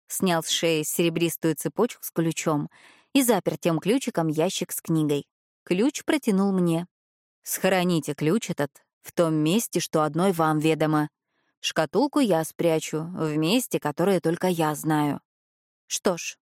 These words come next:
разумно». Взяла я ключ в свой чёрёд, повесив себе на шею. Подхватив железный ящик, господарь вышел с амбара. Мы за ним. «Фома!» — позвал тот, сторожившего недалече служивого. «Амбар сожгите!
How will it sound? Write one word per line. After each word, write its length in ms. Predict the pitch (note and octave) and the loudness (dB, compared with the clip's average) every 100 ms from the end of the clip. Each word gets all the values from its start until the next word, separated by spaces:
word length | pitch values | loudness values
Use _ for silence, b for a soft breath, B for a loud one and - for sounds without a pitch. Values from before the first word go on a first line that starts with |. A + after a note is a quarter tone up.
| _ _ | _ _
разумно». 680 | F#3 G#3 B3 B3+ E3+ F3 G3 _ _ _ _ _ E3+ | 0 2 2 2 2 0 -4 _ _ _ _ _ -6
Взяла 380 | D#3 E3+ D#3 | 0 2 2
я 60 | C#3+ | 0
ключ 440 | - B3 C#4+ - - | 0 0 0 -8 -12
в 80 | |
свой 300 | - F3+ E3+ | -6 0 0
чёрёд, 280 | - D#3 G#3+ - | 0 0 0 0
повесив 400 | E3 E3+ - - | -2 0 -4 -4
себе 260 | - D#3+ | -2 0
на 120 | F3 E3+ | 0 0
шею. 420 | - D3+ C#3+ - _ _ _ _ _ _ | 0 -2 -6 -10 _ _ _ _ _ _
Подхватив 500 | A3 - A#3+ E4 C#4+ | -2 2 0 2 2
железный 420 | A#3 G#3+ F#3+ F3+ | 4 4 4 2
ящик, 500 | G#3+ C#4+ - C4+ - | 2 2 0 -4 -2
господарь 680 | G3 F3+ - F3+ E3+ A#3 B3 | -4 -2 -2 -2 2 2 2
вышел 320 | F3+ G3 G3 | 2 0 -2
с 100 | - | -2
амбара. 520 | E3+ D#3+ D#3 D#3 D3+ - - | 0 2 2 0 -2 -6 -2
Мы 200 | E3+ B3 | 0 2
за 160 | F#3+ | 2
ним. 300 | D#3 D#3 D#3 - _ _ _ _ - | 2 0 -2 -6 _ _ _ _ 0
«Фома!» — 440 | A3+ B3 C#4+ F3+ - _ _ _ - | 2 4 4 2 -8 _ _ _ -4
позвал 380 | E3 D#3+ D#3 | -2 0 0
тот, 220 | - G#3+ - | 0 -2 0
сторожившего 640 | - D#3+ D#3+ G3 - D#3+ | 0 0 0 -4 -2 0
недалече 440 | D#3+ D#3 E3 E3+ | 2 2 0 -4
служивого. 640 | - G#3 G3 F3 D#3 C#3+ - _ _ _ | -2 0 2 0 0 -2 -8 _ _ _
«Амбар 420 | G#3 A3 G#3+ C4 D4 | 0 2 4 2 2
сожгите! 800 | C#4 C4+ G3+ A3 G#3 F#3+ F3+ | 2 2 2 2 2 0 0